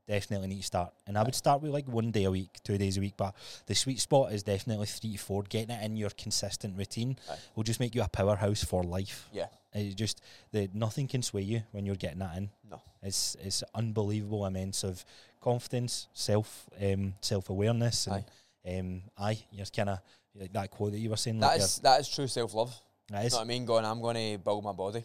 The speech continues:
Speaker 1: All of this is, all
Speaker 2: Yeah.
Speaker 1: this is, like, getting outside for you.
Speaker 2: That's actually
Speaker 1: Aye.
Speaker 2: self-love.
Speaker 1: Eating for you.
Speaker 2: Do you know
Speaker 1: Like,
Speaker 2: what I mean?
Speaker 1: that is true self-love. And it
Speaker 2: Not
Speaker 1: doesn't
Speaker 2: standing in the mirror and going, "I'm such a good person. I'm so happy with myself." That's no self-love.
Speaker 1: Aye, it's the affirmation thing, isn't
Speaker 2: Aye,
Speaker 1: it?
Speaker 2: aye, that's, that's no self-love.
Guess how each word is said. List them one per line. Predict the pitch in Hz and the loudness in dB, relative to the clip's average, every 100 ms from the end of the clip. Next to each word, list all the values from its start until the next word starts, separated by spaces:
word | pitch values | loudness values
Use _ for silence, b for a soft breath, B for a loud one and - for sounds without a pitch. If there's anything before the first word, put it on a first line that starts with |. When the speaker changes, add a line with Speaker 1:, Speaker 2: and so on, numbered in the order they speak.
| - B B _ | -10 B B _
Speaker 1:
All | 127 151 | 2 4
of | 196 | 4
this | 190 190 | 2 4
is, | 165 - - _ | 2 0 -6 _
all | 139 | 4
Speaker 2:
Yeah. | 160 | 6
Speaker 1:
this | 147 | 6
is, | 160 147 - | 4 4 2
like, | 120 - | 0 -2
getting | - 113 127 | -6 -2 0
outside | 110 110 120 | 2 2 0
for | - 113 110 | -2 0 2
you. | 101 104 | 2 2
Speaker 2:
That's | 113 135 127 - | 6 4 4 8
actually | 127 117 107 | 8 8 4
Speaker 1:
Aye. | 101 | 2
Speaker 2:
self-love. | 113 113 110 104 | 2 0 0 0
Speaker 1:
Eating | 135 131 127 | 2 0 -2
for | - 117 113 | 4 6 8
you. | 104 113 | 8 6
Speaker 2:
Do | 120 | 6
you | 120 | 2
know | 110 | 2
Speaker 1:
Like, | 92 | 2
Speaker 2:
what | |
I | 107 | 2
mean? | |
Speaker 1:
that | 120 117 | 2 2
is | 123 | 0
true | - - 110 113 107 - _ | 0 2 4 4 0 -6 _
self-love. | - 107 104 113 117 | -4 -2 0 0 2
And | 139 | 4
it | |
Speaker 2:
Not | 139 | 8
Speaker 1:
doesn't | 165 147 | 10 10
Speaker 2:
standing | 139 | 6
in | 127 | 6
the | |
mirror | 117 123 | 8 8
and | 127 117 | 6 4
going, | 113 113 | 4 4
"I'm | 110 113 107 | 2 2 -2
such | 131 - | -4 -4
a | 120 | -6
good | 107 98 - | -6 -8 -8
person. | 117 107 120 113 - _ - | -6 -6 -6 -8 -12 _ -6
I'm | 110 107 | -6 -4
so | 113 | 0
happy | 107 104 123 | 2 0 -2
with | 117 | -6
myself." | 117 117 123 113 - _ - | -4 -2 -2 -2 -8 _ 0
That's | 165 | 2
no | 202 170 | 2 2
self-love. | 151 127 120 123 123 107 | 4 4 4 2 0 -2
Speaker 1:
Aye, | 104 | 0
it's | - | 0
the | 113 | 2
affirmation | 104 98 104 98 104 123 | 2 0 -2 -2 -2 0
thing, | 120 120 | 0 4
isn't | 120 | 6
Speaker 2:
Aye, | 113 104 | 6 6
Speaker 1:
it? | 101 98 | 4 8
Speaker 2:
aye, | |
that's, | 117 151 165 - | 10 10 6 2
that's | 151 151 | 2 2
no | 202 | 0
self-love. | 196 185 127 127 | 6 6 6 0